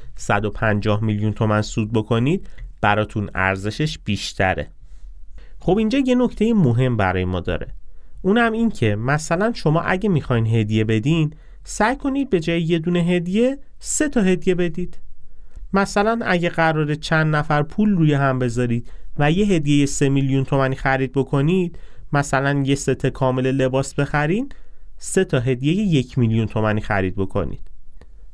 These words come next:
یعنی یک پیراهن و یک شلوار و یک کمربند، سه تا کادوی جدا به جای اینکه یک کادوی تجمیعی بدیم.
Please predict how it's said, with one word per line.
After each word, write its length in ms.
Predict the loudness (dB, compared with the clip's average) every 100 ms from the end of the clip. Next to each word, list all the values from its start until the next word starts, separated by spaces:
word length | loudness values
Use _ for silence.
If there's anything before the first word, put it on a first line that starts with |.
| 0
یعنی 200 | 0 2
یک 300 | 2 0 0
پیراهن 540 | 2 2 2 0 2
و 60 | 0
یک 300 | 2 0 0
شلوار 580 | 0 0 0 0 0
و 100 | 2
یک 220 | 2 0 0
کمربند، 720 | 0 0 0 0 0 0 -2 -8 -12
سه 320 | -10 -4 0 2
تا 160 | 0
کادوی 500 | -2 2 2 2 0
جدا 400 | 0 0 2 0
به 140 | 0 2
جای 120 | 2
اینکه 220 | 0 0
یک 260 | 2 0 0
کادوی 440 | -2 0 0 -2
تجمیعی 640 | 0 0 0 0 0 -2
بدیم. 420 | 0 -2 -2 -8